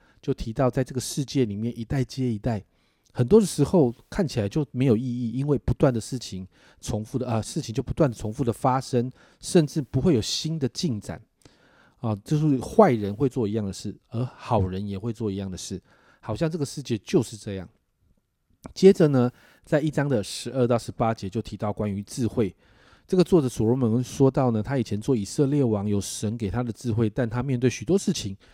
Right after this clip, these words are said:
他仍然也是觉得很虚空。那二章的一到十一节呢，就提到关于喜乐的事情哦。那所罗门王说到他，呃，他过去呢，因为他是王，所以他可以喝酒，他可以建造大的美丽的房屋，有自己的葡萄园啦、花园啦、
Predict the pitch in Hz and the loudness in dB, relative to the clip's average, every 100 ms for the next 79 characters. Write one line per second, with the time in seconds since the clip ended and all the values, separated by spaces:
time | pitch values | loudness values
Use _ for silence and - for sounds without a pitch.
0 | _ _ - 175 127 175 135 107 95 120 | _ _ -14 0 2 2 2 0 -4 -2
1 | 104 104 98 82 - 104 - 98 110 _ | 0 0 -4 -8 -6 -4 -4 -8 -12 _
2 | _ _ - _ _ _ - 143 175 165 | _ _ -20 _ _ _ -6 -2 6 6
3 | 147 160 131 156 156 151 131 - 117 123 | 6 2 0 -2 2 2 2 -2 -6 -4
4 | 139 - 104 92 95 95 - _ _ - | -6 -4 -4 -4 -6 -8 -12 _ _ 2
5 | 127 110 - 113 127 113 127 117 - - | 2 2 -4 -6 -4 0 2 2 0 -2
6 | 95 101 120 101 - 107 - - - _ | -4 -4 -4 -4 -8 -10 -12 -16 -20 _
7 | - _ - 143 - 123 135 143 135 135 | -20 _ -2 -2 2 2 2 2 2 2
8 | 151 147 139 151 156 156 - _ _ _ | 4 4 2 0 0 -4 -18 _ _ _
9 | 120 107 104 _ _ 156 - 170 143 - | -2 0 -4 _ _ -4 2 4 4 2
10 | 143 123 123 139 143 156 156 127 104 87 | 2 2 -2 -2 -2 -2 -2 -2 -2 -8
11 | 101 170 170 175 165 117 - 175 165 135 | -6 -6 -6 -4 -4 -4 0 0 2 -2
12 | 110 156 - 127 - 147 143 135 160 139 | -2 -4 -2 -4 -2 -2 0 -2 -4 -4
13 | 117 107 104 147 127 - 120 127 139 135 | -4 -4 -4 -2 -2 -2 -4 -2 -2 -2
14 | 104 - 139 113 - 143 165 165 143 127 | -2 -6 -2 -2 0 0 2 4 4 2
15 | 139 - 165 165 170 123 123 131 131 | -6 -4 -4 -2 -2 -2 -4 -6 -6